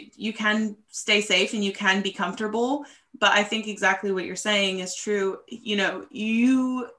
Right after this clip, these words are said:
you decide what your life is gonna be spent doing. And if that's chasing something that is a passion for you, that sets your heart on fire, like, why would you want to live in a place or in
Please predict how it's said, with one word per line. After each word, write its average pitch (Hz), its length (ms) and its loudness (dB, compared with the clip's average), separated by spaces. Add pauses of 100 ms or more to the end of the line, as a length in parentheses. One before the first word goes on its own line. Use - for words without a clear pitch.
(100)
you 247 260 6
decide 180 600 6
what 175 340 0 (100)
your 190 180 -2
life 180 300 0
is 190 80 -6
gonna 180 160 -4
be 165 100 -6
spent 165 400 -6
doing. - 380 -8
And 185 100 -2
if 185 200 -6
that's - 420 6 (300)
chasing 202 500 0
something 226 400 -2
that 185 220 0 (280)
is 185 280 -4 (280)
a - 60 -2
passion 220 540 2
for 247 100 -4
you, 254 300 2
that - 120 -2
sets 180 240 -4
your 165 120 -4
heart 156 240 -2
on 190 160 0
fire, 240 320 2
like, 202 200 2
why 185 200 4
would 214 180 -2
you 214 80 -4
want 190 300 -2
to 214 100 -4
live 180 500 0 (840)
in 208 100 4
a 196 60 0
place 233 420 0
or 196 320 0
in 190 400 -2